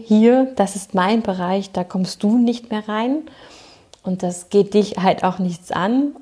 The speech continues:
Und das ist mein Leben, meine Aufgabe. Aber halt auch die Grenzen dessen, was wir zerstören können. Wie hoch, schneller, weiter wir rennen dürfen.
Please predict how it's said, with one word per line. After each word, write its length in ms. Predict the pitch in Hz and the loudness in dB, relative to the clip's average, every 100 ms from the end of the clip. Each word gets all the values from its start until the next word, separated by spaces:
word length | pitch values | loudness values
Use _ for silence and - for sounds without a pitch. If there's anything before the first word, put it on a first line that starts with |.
| - | -6
Und 360 | 185 185 220 - | -4 -4 -6 -4
das 180 | 190 190 | -2 -2
ist 220 | 190 - | -6 -2
mein 360 | 180 180 208 208 | 0 2 2 2
Leben, 520 | 208 214 202 208 185 | 4 4 2 -2 -2
meine 440 | 170 185 226 220 | 0 2 2 2
Aufgabe. 800 | 240 240 - 240 233 233 254 262 - - - - - | 2 0 -2 -2 0 0 0 -2 -8 -18 -18 -14 -4
Aber 320 | 190 226 240 | 0 2 2
halt 180 | 240 233 | 0 0
auch 140 | 220 | -2
die 220 | 226 202 196 | -2 -4 -2
Grenzen 600 | 190 196 220 - 226 190 | 0 2 0 0 0 4
dessen, 640 | 196 208 - 202 190 180 | 2 2 -2 -2 -2 -2
was 280 | 180 170 - | -2 -4 -4
wir 380 | 185 180 180 175 | 0 2 0 -4
zerstören 680 | 180 - - 262 254 185 | -8 -6 0 2 2 0
können. 400 | 170 165 160 160 165 - - - _ _ - | -4 -8 -8 -8 -12 -20 -20 -20 _ _ -2
Wie 380 | 208 208 202 208 | 2 4 4 0
hoch, 500 | 156 214 247 214 - | 0 4 4 2 -4
schneller, 500 | - 208 220 190 175 | -4 0 2 2 2
weiter 580 | 180 247 240 190 175 | 2 0 0 -2 0
wir 200 | 185 170 | 0 -2
rennen 340 | 185 226 240 190 | 0 0 2 0
dürfen. 680 | 185 220 262 - 247 247 | 0 0 0 0 0 0